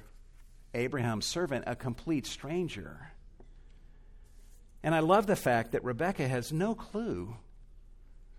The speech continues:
what's going on yet. What I love about Rebecca here is she's not looking for a husband.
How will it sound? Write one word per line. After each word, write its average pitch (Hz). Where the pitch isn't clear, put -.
what's 123
going 135
on 123
yet. -
What 151
I 151
love 170
about 165
Rebecca 160
here 131
is 127
she's -
not 208
looking 151
for 151
a 151
husband. 117